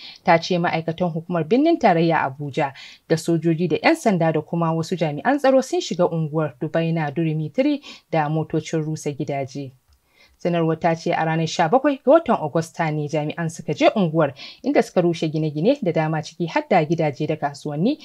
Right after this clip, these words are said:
da coci da ma masallaci. Sanarwar ta ce a lokacin da jami'an suka je unguwar, sojoji da 'yan sanda a cikinsu sun rinka harba barkonon tsohuwa a unguwar, lamarin da ya cutar da wasu mazauna wajen.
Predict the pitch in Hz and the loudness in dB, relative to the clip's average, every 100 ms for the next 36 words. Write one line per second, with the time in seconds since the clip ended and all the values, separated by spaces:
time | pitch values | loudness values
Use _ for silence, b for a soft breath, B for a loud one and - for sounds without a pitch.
0 | B B - 269 370 359 - 180 160 156 | B B 4 6 6 4 2 2 2 0
1 | 151 147 - 147 147 139 139 - 143 135 | -4 -6 -6 -4 -4 -4 -6 -12 -14 -16
2 | _ _ _ b b b b - 175 170 | _ _ _ b b b b -2 2 4
3 | 165 160 175 165 180 - 156 170 170 180 | 2 2 -2 -2 -2 0 0 -2 -2 -2
4 | 160 151 147 156 311 285 175 170 160 165 | -4 -4 -6 -4 -2 -2 -2 -4 -2 -4
5 | 160 151 139 151 135 B B - 294 302 | -4 -6 -4 -4 -4 B B 0 2 4
6 | 311 302 233 - 175 170 165 160 156 143 | 2 2 2 0 -2 -2 -2 0 -2 -4
7 | - 320 320 247 - 165 170 165 156 - | 0 0 0 -2 0 0 0 0 -2 2
8 | 170 156 151 139 151 - 151 147 151 - | 0 0 -2 -2 -4 -4 -6 -6 -6 -6
9 | 160 - 156 143 147 143 135 165 147 151 | -6 -4 -2 -2 -4 -8 -2 0 0 -2
10 | B B B 170 170 170 156 151 156 262 | B B B 2 2 2 2 -2 -2 -2
11 | 320 233 165 151 - 160 156 147 143 143 | 0 2 0 -2 -2 -2 -2 -4 -6 -8
12 | 143 135 147 135 | -10 -8 -8 -8